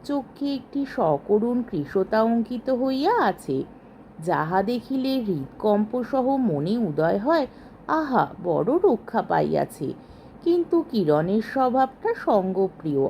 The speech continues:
আমোদপ্রিয়। এখানে একলা আর ভালো লাগিতেছে না। তাহার ঘরের কাজ নাই, পাড়ার সঙ্গিনী নাই, কেবল সমস্ত দিন আপনার রুগ্ন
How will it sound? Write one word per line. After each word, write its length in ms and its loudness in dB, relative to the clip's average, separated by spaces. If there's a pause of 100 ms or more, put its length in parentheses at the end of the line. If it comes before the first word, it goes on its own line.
আমোদপ্রিয়। 840 0 (580)
এখানে 420 0
একলা 440 0
আর 180 2
ভালো 400 0
লাগিতেছে 600 -2
না। 200 -4 (440)
তাহার 400 0
ঘরের 400 0 (120)
কাজ 300 2
নাই, 300 -2 (360)
পাড়ার 340 2 (120)
সঙ্গিনী 540 0
নাই, 260 -4 (360)
কেবল 400 2 (120)
সমস্ত 640 -2
দিন 300 -4
আপনার 680 -2
রুগ্ন 440 -4